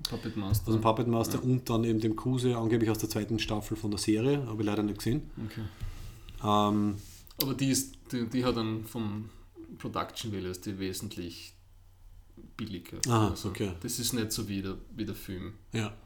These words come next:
Speaker 1: Das ist ganz anders.
Speaker 2: Also,
Speaker 1: Das
Speaker 2: es
Speaker 1: ist,
Speaker 2: könnte
Speaker 1: äh,
Speaker 2: eine Enttäuschung lauern.
Speaker 1: das ist wie wenn du Transform-, den Transformers, den einen Film gesehen hast,
Speaker 2: Und
Speaker 1: den
Speaker 2: dann die
Speaker 1: animierten und dann
Speaker 2: <laughs>
Speaker 1: die achtziger Zeichentrickserie schaust
Speaker 2: Okay.
Speaker 1: und glaubst, das ist das gleiche Niveau. Das ist, wirst enttäuscht sein.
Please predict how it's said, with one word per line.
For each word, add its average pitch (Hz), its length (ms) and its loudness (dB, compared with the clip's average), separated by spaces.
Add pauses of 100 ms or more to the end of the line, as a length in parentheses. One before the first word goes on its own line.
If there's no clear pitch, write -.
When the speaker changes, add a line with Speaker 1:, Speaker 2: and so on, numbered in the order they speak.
(500)
Speaker 1:
Das - 240 -8
ist - 500 -8
ganz 98 260 -6
anders. - 460 -12 (260)
Speaker 2:
Also, 104 280 -4 (100)
Speaker 1:
Das 113 120 -6
Speaker 2:
es 104 80 -4
Speaker 1:
ist, 110 180 -2
Speaker 2:
könnte 107 180 2
Speaker 1:
äh, 113 60 0
Speaker 2:
eine 107 100 4
Enttäuschung 101 680 0
lauern. 98 440 -2
Speaker 1:
das 123 140 0
ist 123 100 2
wie 151 80 8
wenn 143 120 10
du 127 120 4
Transform-, 131 560 0
den 117 100 -2
Transformers, 131 540 2
den 143 100 4
einen 123 160 0
Film 170 240 4
gesehen 170 280 6
hast, 190 180 2
Speaker 2:
Und 135 80 4
Speaker 1:
den 151 80 6
Speaker 2:
dann 127 140 10
die 160 80 12
Speaker 1:
animierten 175 480 10
und 139 300 2
dann 135 240 6
Speaker 2:
<laughs> - 0 -
Speaker 1:
die 135 400 8
achtziger 135 440 4
Zeichentrickserie 117 760 4
schaust 120 200 4
Speaker 2:
Okay. 135 140 8
Speaker 1:
und 127 40 10
glaubst, 123 300 4
das 110 60 2
ist 107 120 0
das 117 120 0
gleiche 110 260 2
Niveau. 104 360 0
Das 110 120 2
ist, 107 340 -2
wirst 120 200 0
enttäuscht 107 420 -2
sein. 95 180 -4